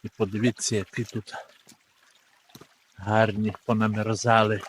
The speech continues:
як річка тече. Все заледилося.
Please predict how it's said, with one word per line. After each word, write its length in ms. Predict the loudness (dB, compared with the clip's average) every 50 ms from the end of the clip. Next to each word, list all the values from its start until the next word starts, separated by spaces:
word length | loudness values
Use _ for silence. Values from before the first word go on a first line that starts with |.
| -16 -20 _ _ _ _ _ _ _ _ _ _ _
як 240 | -2 -2 0 0 -2
річка 420 | 0 0 0 0 -2 -4 -8 -8 -8
тече. 500 | -8 -10 -12 -12 -4 -2 0 0 0 -2 -6 _ _ _ _ _ _ -20 -20 _ _ _ _ _ _ _ _ _ _ _ _ _ _ _ _ _ _ _ _ -20 _ _ _ _ _ -20 _ _ -20 -20 -20 -20 -20 -20 _ _ _ _ _ _ -20 -20 _ _ _ _ _ -20 -20 _ _ _ _ _ -18
Все 380 | -14 -8 -4 0 2 2 2
заледилося. 1000 | 2 2 2 2 2 2 0 0 2 4 4 4 4 2 -2 -4 -6 -8 -8 -12